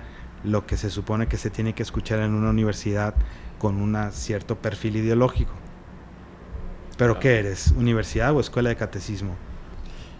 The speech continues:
Speaker 2: Y ahora, Pedro, ¿cómo llevar? Porque ahorita estamos hablando de un mundo, bueno, no de un mundo, pero de, de, de palabras, de pensamientos. ¿Cómo llevarlos a la acción?
Speaker 1: ¿Cómo llevarlos a la acción? Se me ocurren tres cosas. Construir cosas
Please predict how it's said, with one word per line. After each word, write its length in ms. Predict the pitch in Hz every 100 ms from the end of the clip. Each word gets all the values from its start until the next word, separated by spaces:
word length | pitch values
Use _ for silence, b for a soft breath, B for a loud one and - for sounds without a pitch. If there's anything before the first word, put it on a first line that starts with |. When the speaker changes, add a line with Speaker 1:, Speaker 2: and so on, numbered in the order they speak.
| -
Speaker 2:
Y 60 |
ahora, 160 | 110 110
Pedro, 200 | 120 120
¿cómo 220 | 139 151
llevar? 380 | 151 120 127 -
Porque 160 | 110 107
ahorita 160 | 107
estamos 260 | - 127 123
hablando 220 | 113 113
de 80 | 113
un 60 | 117
mundo, 520 | 117 120 117 107 95 - - - - B B B B -
bueno, 180 | 104 107
no 120 | 113
de 80 | 123
un 80 | 127
mundo, 180 | 120 -
pero 160 | 104
de, 120 | 101 -
de, 180 | 113
de 120 | 107 107
palabras, 380 | 104 110 110 101
de 60 |
pensamientos. 560 | 95 98 107 107 95 95
¿Cómo 160 | 117
llevarlos 280 | 123 117 113
a 20 |
la 60 | 101
acción? 300 | - 107 92 - - - - - - - - - B B B B
Speaker 1:
¿Cómo 160 | 143 160
llevarlos 320 | 156 165 160
a 60 |
la 60 | 131
acción? 400 | 117 - 127 110 98 - - - B B B
Se 80 | 135
me 80 |
ocurren 280 | 131 175 185
tres 220 | 175 170
cosas. 540 | - 135 - 90 - - - - - - - - - - - - - - B B B B B B
Construir 500 | - 131 - 139 165 -
cosas 540 | 170 156 180 - -